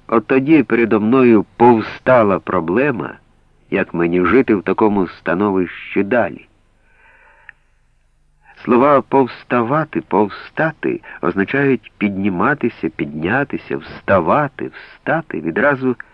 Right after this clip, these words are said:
кільком людям. Повставали з-за столу, подякували хазяїнові. Панас Мирний. Пробуджуватися, пробудитися до активних дій. Учиняти,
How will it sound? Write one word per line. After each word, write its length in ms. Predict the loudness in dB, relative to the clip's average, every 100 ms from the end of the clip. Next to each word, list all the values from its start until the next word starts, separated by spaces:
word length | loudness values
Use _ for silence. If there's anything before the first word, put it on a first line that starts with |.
| _
кільком 420 | 0 0 2 2 4
людям. 380 | 2 2 -6 -14 -20 _ _ _ _ _ _ _ _ _ _ -4
Повставали 1000 | 0 0 -2 -2 0 2 4 4 4 2
з-за 300 | 0 -4 -4
столу, 720 | -6 -18 0 4 4 2 -2 -4
подякували 800 | -6 -2 0 0 -2 -2 -2 -2
хазяїнові. 840 | -2 -4 -2 -4 -4 -8 -12 -14 _ _ _ _ _ _ _ _
Панас 380 | -4 0 0 0
Мирний. 480 | 2 2 0 -12 -20 _ _ _ _ _ _ _ _ _ _ _ _ _
Пробуджуватися, 1300 | -6 -2 0 4 4 6 4 4 2 -2 0 0 0 -4 _ _ _ _ -8
пробудитися 1080 | -6 -4 -4 -2 -2 -2 -6 -2 0 0 -4 _
до 140 | -2 0
активних 680 | 0 0 2 4 2 0
дій. 360 | 0 0 2 0 _ _ _ _ _ _ _ -20 -20 _
Учиняти, 880 | -6 -4 -4 -4 -2 0 0 0 -2